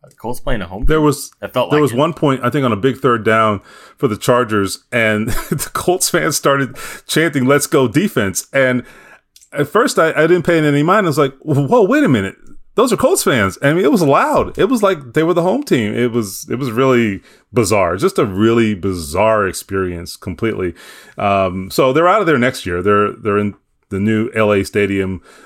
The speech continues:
Speaker 2: uh, sh-, that they'll share with the Rams next season. But anyway, I, I just thought, you know, for those of you who weren't there, you watched it on T V. If it, if it felt weird, it looked weird, I want you to know it was absolutely weird. <laughs> So,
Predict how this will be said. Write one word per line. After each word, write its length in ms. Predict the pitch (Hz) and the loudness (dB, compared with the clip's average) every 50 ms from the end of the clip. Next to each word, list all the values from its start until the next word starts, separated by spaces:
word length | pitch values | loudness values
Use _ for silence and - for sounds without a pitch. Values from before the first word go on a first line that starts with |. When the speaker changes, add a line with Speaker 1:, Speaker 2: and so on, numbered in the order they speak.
| - - | -20 -12
Speaker 2:
uh, 160 | - 98 95 | -8 -6 -6
sh-, 140 | 92 - - - | -6 -6 -8 -6
that 140 | - 107 - | -6 -6 -2
they'll 220 | - 101 101 98 - | -2 -2 0 -2 -4
share 300 | - - - 110 101 92 | -4 -2 0 0 0 0
with 120 | 92 - | -4 -6
the 60 | 87 | -4
Rams 320 | 85 95 101 98 92 78 87 | -4 -2 -2 -2 -4 -4 -6
next 220 | 98 92 - - | -8 -8 -4 -2
season. 260 | - 107 101 87 95 | 0 0 0 0 0
But 160 | 87 104 117 | 0 2 2
anyway, 220 | 147 147 110 95 92 | 2 2 0 0 0
I, 300 | 110 127 131 127 - 127 | 0 0 0 0 -2 -2
I 40 | 120 | 0
just 220 | 123 123 - - | 0 0 -2 0
thought, 240 | - 123 113 110 107 | 2 2 2 2 2
you 60 | 113 | -2
know, 60 | 110 107 | -4 -2
for 100 | - 127 | 0 2
those 180 | 135 139 131 | 2 2 2
of 80 | 127 117 | 2 -2
you 60 | 113 113 | -2 0
who 80 | 113 110 | 0 0
weren't 180 | 110 107 104 | 0 0 0
there, 100 | - 110 101 | 2 0 0
you 80 | 101 98 | 2 2
watched 240 | 110 113 107 - - | 0 0 0 -2 -4
it 20 | |
on 80 | 101 101 | -6 -4
T 220 | - - 113 107 | 0 0 0 2
V. 240 | 101 101 98 95 90 - - - - - - _ - | 2 2 0 -2 -2 -6 -12 -20 -20 -20 -20 _ -20
If 300 | - - - 131 120 - | -16 -8 -4 -4 -2 -2
it, 140 | 117 104 - _ _ - | -2 -4 -4 _ _ -10
if 180 | - - - 117 | -10 -8 -6 -6
it 180 | 113 - - | -10 -8 -2
felt 220 | - 185 190 151 139 | 0 0 0 2 2
weird, 320 | 156 160 160 160 160 139 | 2 4 4 4 2 0
it 40 | 123 | 0
looked 200 | 127 156 170 - | 0 0 0 0
weird, 340 | - 151 147 143 143 131 123 - | 0 2 4 4 2 2 0 0
I 140 | 117 135 127 | 2 2 2
want 260 | 123 135 139 139 - | 2 2 0 -2 0
you 60 | 127 120 | 0 0
to 40 | |
know 220 | 117 113 110 107 110 | 2 2 2 0 0
it 100 | 127 120 | 0 -2
was 180 | 107 107 107 - - | -2 -2 -6 -4 -2
absolutely 640 | 123 123 - - - 113 104 98 101 98 90 82 - - | 0 0 0 0 -2 -2 -2 -2 -2 -4 -6 -6 -10 -6
weird. 380 | 92 101 90 80 80 80 - 80 | -4 -4 -4 -4 -6 -10 -10 -6
<laughs> 40 | 95 | -4
So, 200 | - - 107 - | 0 0 0 0